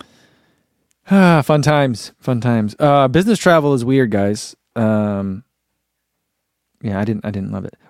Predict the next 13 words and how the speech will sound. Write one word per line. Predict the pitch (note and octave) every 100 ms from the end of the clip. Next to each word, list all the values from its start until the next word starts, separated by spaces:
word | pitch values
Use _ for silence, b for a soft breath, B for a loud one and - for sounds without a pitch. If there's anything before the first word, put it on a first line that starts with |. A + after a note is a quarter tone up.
| -
Oh, | F3+ C#3
speaking | - B3+ C#4
of | F3+
business | G#2 A2+ A2+
travel, | G2+ F#2 C#3+ b b b b b _
uh, | C#3+ C#3+ C#3 C3+ C3+ - -
I, | D3+ F#3 - _ -
I | D3+
flew | - B3
a |
lot | F#3 C#3+ C#3
last | B2+ A#2+ - -
year. | A2 B2